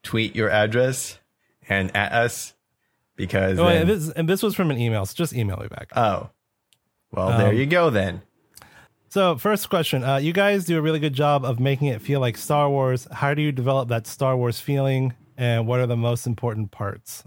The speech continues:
Speaker 2: of doing that?
Speaker 1: Um,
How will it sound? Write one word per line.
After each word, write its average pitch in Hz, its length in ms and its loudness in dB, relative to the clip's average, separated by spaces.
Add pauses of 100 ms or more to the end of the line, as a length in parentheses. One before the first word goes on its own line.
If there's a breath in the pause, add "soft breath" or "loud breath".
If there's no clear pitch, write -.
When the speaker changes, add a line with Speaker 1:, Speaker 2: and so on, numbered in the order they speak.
Speaker 2:
of 107 380 -8
doing 101 300 -8
that? - 180 -16 (2500 loud breath)
Speaker 1:
Um, 208 520 2